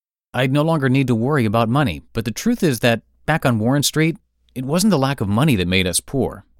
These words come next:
No, Mom and I were poor because of poor decisions, repeated poor decisions. These days, I earn far fewer greenbacks, but my decisions are better. Last year, as a thirty-one-year-old indie author,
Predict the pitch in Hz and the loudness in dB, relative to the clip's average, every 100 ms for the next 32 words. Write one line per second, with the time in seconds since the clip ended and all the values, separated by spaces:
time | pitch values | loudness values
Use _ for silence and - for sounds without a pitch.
0 | _ 151 120 104 120 156 170 156 131 - | _ 0 2 2 2 2 2 0 -2 -4
1 | - 175 117 117 127 113 - 139 131 113 | 0 2 2 0 -2 -4 -4 -2 -2 0
2 | - 208 110 123 - - _ - 127 131 | 2 2 2 -4 -8 -8 _ -6 -4 -2
3 | - 220 120 76 - 98 78 - 90 80 | 2 2 2 -2 -4 -4 -2 -2 -2 -4
4 | 73 - - _ _ _ _ _ 208 220 | -4 -6 -6 _ _ _ _ _ 0 4
5 | 170 165 147 131 139 135 - 156 143 - | 4 4 2 2 2 0 0 0 0 -2
6 | 139 107 85 107 101 78 76 - 117 123 | 0 0 0 0 0 -4 -8 -8 -4 -2
7 | 127 123 - 214 131 107 110 101 160 170 | 0 2 2 2 2 0 -2 -2 0 0
8 | 82 - _ _ _ _ - 127 170 - | -2 -10 _ _ _ _ -2 0 0 -2
9 | 151 95 95 107 98 135 147 127 127 127 | 0 0 0 -4 -2 0 2 2 2 4
10 | 120 113 113 123 123 107 113 139 | 2 2 0 2 2 2 2 0